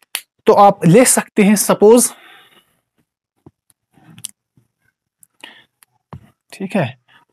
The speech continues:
ज-, जब हम आगे बढ़ेंगे ना, यही बनाएगा,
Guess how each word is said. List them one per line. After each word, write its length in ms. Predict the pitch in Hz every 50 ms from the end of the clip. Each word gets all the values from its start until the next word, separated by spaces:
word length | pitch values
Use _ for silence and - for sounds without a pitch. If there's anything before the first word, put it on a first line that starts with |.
| -
ज-, 260 | 196 139 120 - 185 - _ _ _ _ - 170
जब 200 | 139 175 175 165
हम 180 | 160 196 190
आगे 280 | 165 165 170 170 196 180
बढ़ेंगे 380 | 160 175 185 220 240 240 269
ना, 200 | 226 165 127 117 - _ _ - - _ _ _ _ _ -
यही 400 | 147 139 147 175 - - 233 220
बनाएगा, 540 | 160 170 165 160 160 160 151 143 143 151